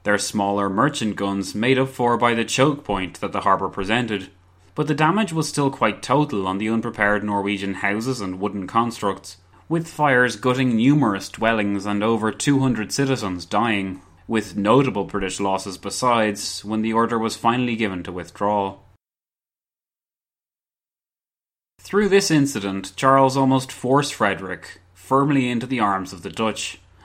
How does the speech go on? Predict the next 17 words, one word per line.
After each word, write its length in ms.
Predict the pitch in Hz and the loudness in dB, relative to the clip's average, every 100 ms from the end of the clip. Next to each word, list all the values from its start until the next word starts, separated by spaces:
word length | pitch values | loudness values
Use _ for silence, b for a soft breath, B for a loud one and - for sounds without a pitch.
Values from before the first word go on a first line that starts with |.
| b | b
after 280 | 117 - | -4 -2
the 40 | 107 | -6
Danish 420 | 98 110 107 101 | 0 2 2 -2
king 280 | - 131 123 | -4 -4 -2
had 140 | 113 | -4
stood 280 | - 117 107 | -2 -2 -2
somewhat 480 | - 135 139 117 101 | -2 0 2 2 0
on 160 | 98 | -2
the 60 | 101 | -4
fence 380 | 95 98 90 - | -2 -2 -2 -8
for 160 | - | -8
some 280 | 101 98 87 | -6 -6 -8
time. 500 | 85 110 110 101 98 - - - - - - - b b b | -4 0 0 -2 -8 -16 -20 -20 -20 -20 -20 -20 b b b
In 140 | 107 | -6
the 80 | 92 | -4
words 460 | 95 98 117 113 | -4 0 0 -2
of 320 | 101 90 - | -6 -8 -12